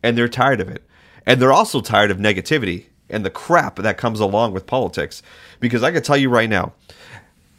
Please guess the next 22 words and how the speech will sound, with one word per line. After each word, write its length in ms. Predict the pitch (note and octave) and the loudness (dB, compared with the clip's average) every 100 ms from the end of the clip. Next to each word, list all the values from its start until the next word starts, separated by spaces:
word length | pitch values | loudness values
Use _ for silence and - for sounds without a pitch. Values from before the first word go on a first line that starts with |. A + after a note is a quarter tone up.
| _ _ _ _ _ | _ _ _ _ _
I 160 | A2 B2 | 0 4
had 140 | C3+ | 4
an 120 | B2+ | 2
interview 240 | B2+ B2 A#2+ | 0 0 0
with 80 | A2 | 2
Dan 180 | A2 | 0
Sullivan, 320 | G#2 G#2 G2+ F#2 | 2 0 0 -2
and 80 | |
he 120 | F#2 F#2 | -2 -2
announced 360 | G2 G#2 - | -2 -2 -2
it 100 | G2+ | -2
on 140 | G2 F#2+ | 0 -2
that 160 | F2+ | -2
interview. 400 | F2 E2+ F2 C2 - _ _ _ _ _ - | -2 -4 -6 -10 -12 _ _ _ _ _ 0
Al 220 | G#2+ D3 | 2 2
Gross 600 | C3+ B2 F2 - - - _ | 2 2 2 -2 -12 -16 _
and 120 | G#2 | -6
his 180 | G2 A2+ | -2 -2
campaign 640 | - A#2+ A#2+ A2 - G#2 - | -2 -4 -2 -4 -4 -10 -16
spent 340 | - - F#2+ - | -10 -4 -4 -6
thirty-five 1300 | - C#3 C#3+ D#3 E3 - _ - A#2+ A2 A2 G#2 - - | -2 2 2 2 -4 -10 _ 2 4 4 2 0 -6 -12
million 880 | F#2+ G2 G#2+ C3 C#3 C#3 C#3+ C#3+ | -8 -2 2 2 2 -2 -4 -6